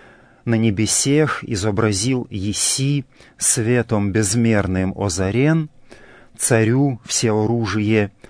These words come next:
непобедимое, тем тя вся сила небесная величают». Чтобы показать миру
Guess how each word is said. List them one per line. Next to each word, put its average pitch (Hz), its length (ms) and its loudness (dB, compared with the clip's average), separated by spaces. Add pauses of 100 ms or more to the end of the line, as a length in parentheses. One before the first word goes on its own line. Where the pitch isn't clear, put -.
(140)
непобедимое, 101 1200 -2 (340)
тем 135 340 2
тя 120 320 0
вся 113 340 0
сила 110 360 0
небесная 101 720 0
величают». 90 840 -4 (840)
Чтобы 143 680 2
показать 123 720 -2
миру 117 600 0